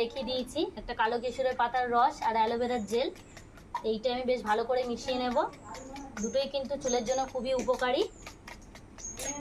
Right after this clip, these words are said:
এখন আর একটা উপকরণ আছে, সেটা তোমাদের আবারও দেখিয়ে দেব। এখানে আমার বেশ ভালো করে ফাটা হয়ে গেছে, এই দেখো।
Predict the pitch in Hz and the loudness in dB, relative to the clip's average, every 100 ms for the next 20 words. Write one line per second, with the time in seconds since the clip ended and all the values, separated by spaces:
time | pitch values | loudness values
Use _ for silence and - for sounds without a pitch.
0 | 277 269 277 285 277 - - 240 269 269 | -10 -12 -14 -8 -2 -2 0 0 2 2
1 | 262 262 - 262 262 254 254 262 - 311 | 4 2 0 0 2 2 4 2 0 -2
2 | 254 240 247 254 254 262 240 247 240 247 | -2 -2 -2 0 2 4 4 2 2 -2
3 | - 262 262 254 320 - - - - - | 0 2 2 2 0 -2 -18 -16 -16 -14
4 | - - - - - - - - - - | -18 -18 -20 -18 -16 -12 -10 -10 -14 -14
5 | - - - - - - - - - - | -16 -16 -18 -16 -14 -14 -12 -10 -8 -8
6 | - - - 233 254 247 254 254 247 233 | -10 -10 -8 -2 0 0 2 2 2 2
7 | 233 233 254 226 220 254 240 240 240 240 | 0 2 0 0 0 0 0 2 2 0
8 | - 381 - - - - 226 226 226 - | 0 -2 -2 -14 -16 -10 -4 4 4 4